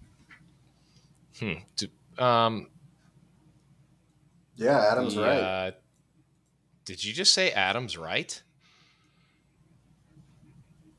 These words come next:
Speaker 2: Yeah, best take of the, uh,
Speaker 1: Wow.
Speaker 2: season on Adam's part.
Speaker 1: Adam, how's, how's it feel?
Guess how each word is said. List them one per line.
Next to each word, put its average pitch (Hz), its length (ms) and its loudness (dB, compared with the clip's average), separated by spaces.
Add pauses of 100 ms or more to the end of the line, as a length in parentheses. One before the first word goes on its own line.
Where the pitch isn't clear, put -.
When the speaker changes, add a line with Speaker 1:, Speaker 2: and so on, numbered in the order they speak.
(360)
Speaker 2:
Yeah, 120 420 2 (140)
best 117 240 -4
take 135 240 2
of 131 200 -2
the, 135 200 -4
uh, 131 140 2
Speaker 1:
Wow. 127 40 2
Speaker 2:
season 104 460 -2
on 98 120 -8
Adam's 117 320 -8
part. 98 460 -8 (160)
Speaker 1:
Adam, 117 280 -2
how's, 131 340 -6
how's 143 180 -6
it 160 80 -10
feel? - 420 -8